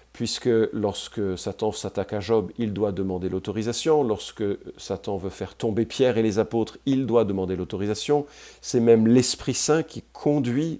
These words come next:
Jésus dans le désert pour y être tenté par le diable. Aucune, aucun être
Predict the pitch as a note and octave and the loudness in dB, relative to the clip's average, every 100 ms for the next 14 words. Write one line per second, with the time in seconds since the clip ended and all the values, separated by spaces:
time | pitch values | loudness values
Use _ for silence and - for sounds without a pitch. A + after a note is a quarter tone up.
0 | - G2+ A#2+ A2+ A#2 A2 G#2 G2+ F2+ G#2+ | -6 0 2 2 2 2 2 0 2 2
1 | - - C#3+ A#2+ A2 - - G2 - G2 | 2 -2 0 2 2 0 -6 -6 -4 -6
2 | E2+ E2+ E2+ A2 G#2+ - _ _ _ _ | -4 -4 2 4 2 -6 _ _ _ _
3 | _ _ _ - - A#2+ - C#3 A#2+ - | _ _ _ -10 -6 -6 0 2 2 -2
4 | - - - - - - - _ _ _ | -18 -20 -20 -20 -20 -20 -20 _ _ _
5 | _ _ - C3 B2+ A#2+ A#2+ B2+ - G#2+ | _ _ 2 2 2 0 2 0 -2 -6